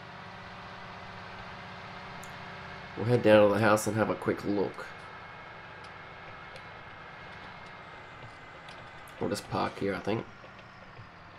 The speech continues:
We'll just leave it going, 'cause we'll be back to the tractor shortly.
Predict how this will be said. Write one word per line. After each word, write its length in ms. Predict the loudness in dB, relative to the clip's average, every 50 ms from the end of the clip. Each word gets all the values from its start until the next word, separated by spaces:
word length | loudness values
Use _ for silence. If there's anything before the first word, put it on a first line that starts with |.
| -18 -18 -18 -18 -18 -18 -16 -16 -18 -18 -18 -18 -18 -18 -18 -16 -16 -16 -16 -16 -18 -18 -18 -18 -18 -16 -16 -16 -16 -16 -16 -16 -16 -16 -16 -16 -16 -16 -16 -14 -12 -10 -10 -8 -8 -8 -8 -4 -2
We'll 100 | -2 0
just 160 | 0 4 8
leave 200 | 8 10 10 8
it 100 | 6 6
going, 320 | 6 8 8 8 8 8
'cause 140 | 6 6 8
we'll 120 | 8 10
be 140 | 10 10 10
back 300 | 10 10 8 8 8 6
to 100 | 4 4
the 80 | 4 6
tractor 260 | 6 6 6 6 6
shortly. 520 | 4 4 8 8 8 8 8 6 4 4